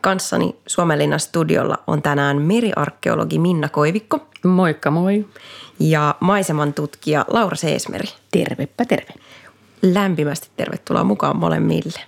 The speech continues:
Speaker 3: Kiitoksia.
Speaker 2: Kiitos.
Speaker 1: Me sukelletaan tänään Suomenlinnan vesien pinnan alle. Rantaviivahan ei ole Suomenlinnan raja, vaan Suomenlinna jatkuu vielä pitkälle sinne pinnan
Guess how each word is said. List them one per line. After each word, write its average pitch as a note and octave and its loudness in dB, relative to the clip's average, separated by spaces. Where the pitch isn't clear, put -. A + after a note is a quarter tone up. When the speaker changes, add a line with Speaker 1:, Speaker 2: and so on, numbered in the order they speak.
Speaker 3:
Kiitoksia. - -8
Speaker 2:
Kiitos. - -10
Speaker 1:
Me G#3+ 4
sukelletaan D#3+ 2
tänään D#3 2
Suomenlinnan D#3 2
vesien D#3 0
pinnan D#3+ 0
alle. D#3+ -4
Rantaviivahan G3 0
ei C4 6
ole F3+ 4
Suomenlinnan D3+ 0
raja, D#3 0
vaan C3+ 0
Suomenlinna D3 0
jatkuu - -2
vielä - -2
pitkälle - -4
sinne D#3+ -2
pinnan D#3+ 0